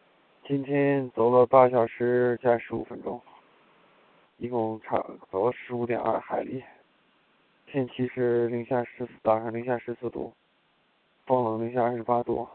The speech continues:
但是到晚上的时候，下午的时候，风力加强，呃，变冷。呃，今天像往常一样，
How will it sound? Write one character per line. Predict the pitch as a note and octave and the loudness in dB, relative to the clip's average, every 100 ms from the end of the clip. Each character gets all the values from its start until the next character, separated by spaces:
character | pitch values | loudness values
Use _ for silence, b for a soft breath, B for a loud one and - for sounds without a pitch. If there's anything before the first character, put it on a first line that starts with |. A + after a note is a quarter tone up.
| B | B
但 | - A2+ | -6 -4
是 | |
到 | A2+ A2+ G#2+ | 0 0 2
晚 | A2 A#2+ | 0 -2
上 | A#2+ A2 | -4 -4
的 | A2 | -4
时 | - | -8
候， | A#2 A2+ A#2+ | -10 -8 -6
下 | - A2 | 2 2
午 | - C2 | 2 -2
的 | - - | -6 -10
时 | - | -10
候， | A#2+ - - - _ _ _ _ _ _ | -10 -8 -8 -12 _ _ _ _ _ _
风 | C3 | -6
力 | G#2+ | -6
加 | - G2 | -2 -2
强， | A2 - A#2+ - B2 | -2 -6 -8 -12 -12
呃， | C#3 C#3 | -12 -6
变 | - F#2 | -4 -4
冷。 | - C#3 _ - - B B B B B - _ _ _ | -8 -14 _ -20 -20 B B B B B -20 _ _ _
呃， | - C3+ C3+ | -2 0 0
今 | D#3 | -2
天 | F3 | -2
像 | F3 F#3 | 4 6
往 | C#3+ | 6
常 | D3+ D#3+ | 4 2
一 | E3+ | 6
样， | F3 | 6